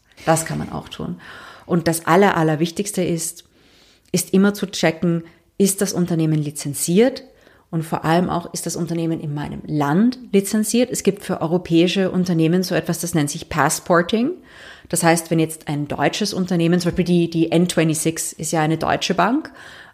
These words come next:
ähm, die darf auch in Österreich operieren, weil sie sich über diesen E-U-Passport quasi auch die österreichische Lizenz geholt hat, über eine Gesamt-E-U-Lizenz.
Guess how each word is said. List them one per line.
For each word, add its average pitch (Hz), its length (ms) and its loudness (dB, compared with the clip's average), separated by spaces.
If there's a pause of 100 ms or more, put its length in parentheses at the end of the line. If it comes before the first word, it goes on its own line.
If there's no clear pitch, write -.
ähm, 175 180 4
die 185 120 0
darf 165 180 2
auch 156 200 0
in 175 100 -2
Österreich 175 600 -2 (160)
operieren, 185 560 4
weil 151 160 4
sie 175 120 -4
sich 170 180 -6
über 165 100 0
diesen 156 380 0
E-U-Passport 156 1000 0 (240)
quasi 143 360 -2
auch - 340 -6 (280)
die 170 60 6
österreichische 143 680 2
Lizenz 139 560 -4
geholt 143 340 -2
hat, 143 240 -8
über 170 160 4
eine 151 120 4
Gesamt-E-U-Lizenz. 147 1040 0